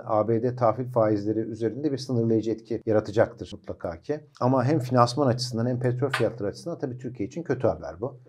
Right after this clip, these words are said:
Özellikle petrol fiyatları, yani kurlar tam kontrol altına alınmışken bir enflasyon tetikleyicisi yine olma ihtimalini içeriyor. Finansman kalınlığındansa zaten hani normalleşme dediğimiz döneme daha gireli üç ay olmuşken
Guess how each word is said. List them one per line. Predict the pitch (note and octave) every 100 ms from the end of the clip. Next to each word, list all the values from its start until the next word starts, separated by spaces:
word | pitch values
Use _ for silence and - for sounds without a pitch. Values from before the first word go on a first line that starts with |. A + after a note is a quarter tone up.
| -
Özellikle | A2+ A#2 A#2 A2+
petrol | A#2 A2 A#2+ G#2+
fiyatları, | - G2 - A2+ C3+ B2+
yani | G#2 A2 -
kurlar | B2+ A#2 A#2+ -
tam | B2+ B2+
kontrol | A2+ - G#2
altına | G2+ G2 G#2+
alınmışken | A2 A2+ G#2 - D3+ E3+ -
bir | A#2
enflasyon | C3 B2 B2+ C3 B2
tetikleyicisi | A2+ - A2 G#2 G2 - D#3+ G#2+
yine | A#2 A2+
olma | B2 A2+
ihtimalini | G2+ - F#2+ F#2 E2+ D#2+
içeriyor. | - B2 G#2+ C3 E3+ -
Finansman | - A#2+ A#2+ C#3+ C3
kalınlığındansa | A#2 G#2 G#2 G#2 G2+ D#3 D3+ A#2
zaten | C3 C3 A#2+ A2 -
hani | A2 A2+
normalleşme | A2+ A2+ A#2 B2 C3 B2+ C#3
dediğimiz | A#2 A2 A2 - -
döneme | A#2 A2+ A2 G#2+
daha | A2 A2+ A2
gireli | G#2+ A2+ A#2
üç | C3 B2
ay | A2
olmuşken | G#2+ A#2 A2+ G#2 B2